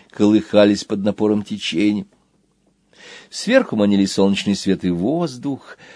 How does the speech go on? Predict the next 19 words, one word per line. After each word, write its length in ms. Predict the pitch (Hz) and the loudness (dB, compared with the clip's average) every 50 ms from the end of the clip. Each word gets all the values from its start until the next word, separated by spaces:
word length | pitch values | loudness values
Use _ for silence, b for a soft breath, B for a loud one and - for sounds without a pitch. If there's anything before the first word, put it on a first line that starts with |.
| B B B | B B B
Она 200 | - 98 98 98 | -4 0 2 2
лениво 480 | 101 104 104 104 104 104 101 101 98 | 4 4 4 4 4 6 6 6 4
поднималась 1080 | 98 101 98 92 92 98 98 98 107 123 147 160 165 170 165 170 170 160 - - - | 4 2 0 2 4 2 4 4 6 6 6 6 6 6 4 4 2 0 -2 -6 -12
по 160 | - - 147 143 | -8 -6 -6 -6
спирали, 720 | - - - - - 135 127 131 127 127 123 120 113 104 B B B B | -6 -8 -14 -10 -4 2 4 6 6 6 6 4 2 -2 B B B B
даже 300 | - - - 110 101 98 | -2 0 2 4 4 4
не 160 | 95 95 95 92 | 4 4 2 0
плыла, 720 | - - 95 98 101 101 98 95 95 95 92 87 90 90 | 0 -2 0 4 4 6 6 6 6 6 8 8 8 6
а 40 | 95 | 4
просто 380 | 90 - 101 95 - - - | 4 0 -2 -2 -2 -6 -12
позволяла 560 | - - 104 98 95 98 98 98 95 95 98 95 | -6 -4 -2 -2 2 2 4 4 6 4 4 2
водовороту 560 | 95 95 98 98 98 98 107 107 - 101 95 | 2 2 2 4 4 4 4 2 0 -2 0
нести 560 | 95 95 95 - - - - - - 85 95 | 0 0 -2 -4 -8 -14 -16 -14 -10 -8 -8
себя. 520 | 95 - - - 82 - - - 98 101 - _ _ _ _ _ _ _ _ _ _ _ _ _ _ _ _ _ _ _ _ _ _ _ _ _ _ - | -8 -8 -12 -12 -12 -12 -10 -10 -10 -12 -12 _ _ _ _ _ _ _ _ _ _ _ _ _ _ _ _ _ _ _ _ _ _ _ _ _ _ -10
Наконец 640 | 180 - 147 143 - 214 240 262 247 196 - - | -4 -4 -4 -2 -2 -2 0 0 0 0 -2 -6
вырвалась 680 | 135 147 202 247 247 254 240 240 240 233 220 - - - | -4 0 0 2 2 2 2 4 4 4 2 0 -2 -2
на 100 | 220 214 | -2 -2
поверхность, 720 | 208 220 208 202 202 208 202 190 - - 190 185 175 - | 0 0 2 2 4 2 2 0 0 -2 -2 -2 -2 -4
заморгала 880 | - 113 104 107 95 95 95 95 95 87 101 - - 117 107 101 92 | -6 -2 0 2 4 4 4 2 2 0 0 0 2 2 2 2 0